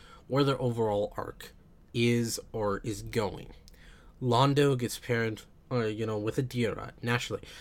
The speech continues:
Londo is heading towards a place he's not comfortable with. Matter of fact, he jokes that he wants to talk to the first Emperor to understand,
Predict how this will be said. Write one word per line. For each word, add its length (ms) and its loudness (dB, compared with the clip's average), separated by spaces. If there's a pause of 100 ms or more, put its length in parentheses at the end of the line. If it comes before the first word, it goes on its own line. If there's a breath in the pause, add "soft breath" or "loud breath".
(320 loud breath)
Londo 480 6
is 120 4
heading 400 0
towards 280 -2
a 60 -2
place 460 -8
he's 320 0
not 260 -2
comfortable 640 -6
with. 260 -16 (400 loud breath)
Matter 200 4
of 60 4
fact, 200 2 (160 loud breath)
he 200 -2
jokes 460 6
that 140 2
he 100 -2
wants 220 0
to 60 -4
talk 300 -4
to 100 -10
the 40 -8
first 460 0
Emperor 480 0
to 180 -8
understand, 880 0